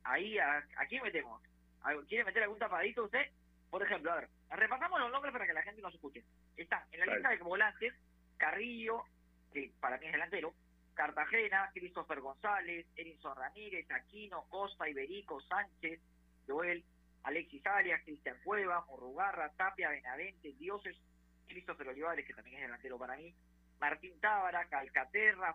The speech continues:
Speaker 1: Flores, Peña, Yotun y García. A ver, si mencionamos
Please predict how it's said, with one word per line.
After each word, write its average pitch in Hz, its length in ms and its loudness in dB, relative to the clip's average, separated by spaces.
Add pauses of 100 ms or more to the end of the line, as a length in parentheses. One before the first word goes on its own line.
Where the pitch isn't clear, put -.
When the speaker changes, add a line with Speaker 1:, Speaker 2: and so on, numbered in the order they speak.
Speaker 1:
Flores, 214 460 0 (380)
Peña, 226 400 0
Yotun 180 440 -6
y 220 100 -10
García. 147 480 -6 (1200)
A 156 140 4
ver, 170 220 2 (1000)
si 170 100 -8
mencionamos 165 600 0